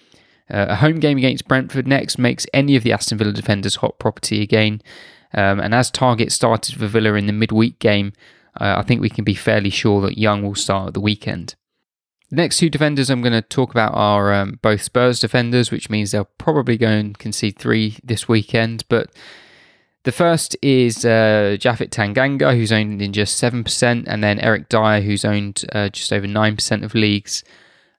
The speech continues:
Um, with Rodon having an injury issue and, and Spurs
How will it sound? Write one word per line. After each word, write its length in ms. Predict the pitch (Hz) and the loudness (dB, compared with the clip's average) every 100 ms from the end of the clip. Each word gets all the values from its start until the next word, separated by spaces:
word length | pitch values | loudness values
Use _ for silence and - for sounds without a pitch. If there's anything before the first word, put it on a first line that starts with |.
| - | -10
Um, 320 | 104 107 107 | -2 0 0
with 200 | 110 117 | 0 2
Rodon 500 | 139 147 143 139 123 | 4 4 4 2 2
having 320 | 110 117 104 | 0 0 -2
an 80 | 107 | -2
injury 420 | 117 120 113 110 | -2 -2 0 0
issue 300 | 110 - 123 | 0 -2 -2
and, 260 | 120 107 107 | -2 -6 -8
and 140 | - 101 | -10 -8
Spurs 480 | - 117 110 - | -2 2 2 0